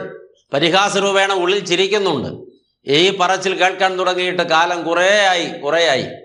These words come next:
ഇതൊന്നും സംഭവിക്കാൻ പോകുന്ന കാര്യമല്ലെന്ന്. അതേക്കുറിച്ച് യേശുക്രിസ്തു സൂചിപ്പിച്ചിട്ടുണ്ടല്ലോ. നോഹയുടെ കാലത്ത് സംഭവിച്ചതുപോലെ തന്നെ മനുഷ്യപുത്രന്റെ വരവെങ്കിലും സംഭവിക്കും. നോഹയുടെ കാലത്ത്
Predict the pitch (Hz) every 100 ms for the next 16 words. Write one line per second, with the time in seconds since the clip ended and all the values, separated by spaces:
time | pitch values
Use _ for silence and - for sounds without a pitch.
0 | - _ _ _ _ _ - 139 175 180
1 | 165 156 170 190 180 175 170 170 160 151
2 | 151 151 139 127 101 104 - _ _ 113
3 | 156 170 196 190 196 190 202 202 190 208
4 | 170 196 214 214 214 196 190 165 143 107
5 | - - - _ - 120 160 180 202 202
6 | 175 180 196 190 185 170 175 190 185 185
7 | 185 180 180 175 170 202 208 135 - -
8 | - _ 117 156 180 190 180 175 170 160
9 | 160 170 160 156 151 151 151 131 135 131
10 | 123 - - _ _ _ _ - - 123
11 | 147 170 196 190 196 208 196